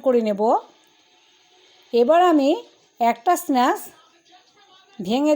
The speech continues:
দেখাবো আপনাদের। দেখুন বন্ধুরা কতটা মুচমুচে হয়েছে, খেতে কিন্তু দারুণ লাগবে, না বানালে পুরো মিস করে যাবেন। আর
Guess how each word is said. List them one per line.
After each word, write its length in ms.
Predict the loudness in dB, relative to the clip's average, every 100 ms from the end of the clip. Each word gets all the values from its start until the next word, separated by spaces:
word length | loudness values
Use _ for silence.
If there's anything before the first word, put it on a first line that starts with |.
| 2
দেখাবো 320 | 0 0 0 0 0
আপনাদের। 400 | -2 -2 0 0 -4 _ _ _ _ _ _ _ _ _ _ _ _ _ _ _ _ _ _ -4
দেখুন 320 | -2 0 0 2
বন্ধুরা 420 | 0 0 0 0 0 -4 -16 _ -4
কতটা 320 | -2 0 0 2
মুচমুচে 460 | 0 -2 -4 -2 -2 0
হয়েছে, 340 | -2 -2 0 0 -2 _ _ _ _ _ _
খেতে 280 | -2 -2 0 0
কিন্তু 180 | -2 0 0
দারুণ 300 | 2 2 2 2
লাগবে, 360 | 0 0 0 2 0 -6 -8 -4
না 120 | 0 0 0
বানালে 420 | -2 -2 0 2 0 -2 -18 _ _ -2
পুরো 160 | 2 2
মিস 180 | 2 0 -2
করে 160 | 0 2 2
যাবেন। 300 | 2 2 0 -4 -16 _ _ _ _ _ _
আর 120 | -6